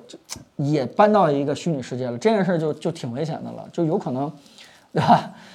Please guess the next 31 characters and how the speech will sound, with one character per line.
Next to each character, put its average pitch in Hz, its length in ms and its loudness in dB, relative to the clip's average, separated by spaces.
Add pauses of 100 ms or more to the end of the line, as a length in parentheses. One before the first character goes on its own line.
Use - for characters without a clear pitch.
(260)
这 180 160 4
个， 170 80 8
这 160 220 6
个， 147 240 2
你， 147 280 0
你 151 220 2
去 170 260 2 (200)
爬 170 240 4
个 208 80 6
珠 208 180 4
峰， 208 240 6
就 196 80 6
变 180 200 6
成 156 180 0
了 175 100 4
一 156 120 2
个 160 140 4
在 165 160 2
虚 226 220 2
拟 208 100 4
世 175 180 0
界 160 160 4
里 127 100 2
边 117 160 -2
儿 147 200 4 (420)
<laughs> 233 400 -12
去 175 260 6
买 156 220 6
装 196 260 8
备， 196 240 10
去 196 260 2